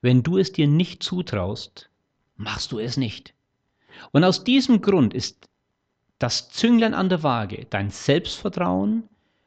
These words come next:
und dein Selbstbewusstsein. All diese Punkte haben wir in Magic Slim System einfließen lassen. Es ist weltweit einmalig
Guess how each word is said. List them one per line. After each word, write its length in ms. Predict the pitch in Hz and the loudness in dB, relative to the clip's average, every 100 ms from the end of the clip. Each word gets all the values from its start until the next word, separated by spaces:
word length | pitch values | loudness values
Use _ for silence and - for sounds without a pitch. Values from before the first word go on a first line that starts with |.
| _ | _
und 140 | 120 | -2
dein 140 | 127 127 | 0 0
Selbstbewusstsein. 1040 | - 117 - 104 104 - - - 107 127 - _ _ _ _ _ _ _ _ _ _ _ _ _ - | 0 -2 -2 -8 -8 -10 -12 -12 -12 -14 -20 _ _ _ _ _ _ _ _ _ _ _ _ _ -4
All 300 | 214 233 226 | 4 6 6
diese 280 | 185 170 180 | 2 0 0
Punkte 560 | - 196 160 - 87 - _ _ _ _ _ _ _ - | 2 2 2 -2 -8 -14 _ _ _ _ _ _ _ -8
haben 320 | 120 113 113 | -2 0 0
wir 380 | 151 175 185 147 | 2 0 0 0
in 160 | 107 | 4
Magic 520 | 110 131 156 - - - | 4 4 0 -2 -4 -6
Slim 280 | - 107 | -4 -2
System 360 | 101 123 - 135 | -2 -4 -2 -4
einfließen 640 | 104 113 123 107 92 92 | -2 -2 -4 -8 -10 -10
lassen. 340 | 87 95 120 113 _ _ _ _ _ _ _ _ _ _ _ - | -12 -14 -18 -20 _ _ _ _ _ _ _ _ _ _ _ -8
Es 120 | 104 | -6
ist 220 | 120 - | -6 -2
weltweit 400 | 127 175 165 151 | 0 0 -2 -4
einmalig 800 | - 160 190 190 196 240 240 - | -2 -2 0 -2 -4 -6 -10 -18